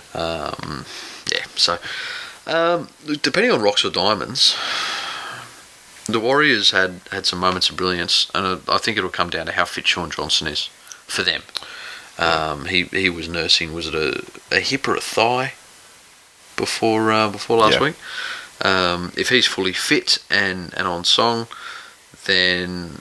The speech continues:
Speaker 2: I, I think they've got enough strike power, especially with a little bit of inexperience in Manly's defensive line.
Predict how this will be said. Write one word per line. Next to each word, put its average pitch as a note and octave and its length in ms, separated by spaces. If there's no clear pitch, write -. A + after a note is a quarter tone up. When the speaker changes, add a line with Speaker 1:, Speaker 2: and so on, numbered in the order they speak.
Speaker 2:
I, D2 300
I - 40
think F#2+ 200
they've E2+ 160
got F2+ 140
enough E2+ 180
strike F2+ 320
power, F2+ 340
especially - 420
with F2+ 100
a F2+ 40
little F#2 140
bit F2+ 180
of - 20
inexperience F#2 680
in F#2 60
Manly's F2+ 300
defensive F#2 400
line. G2 140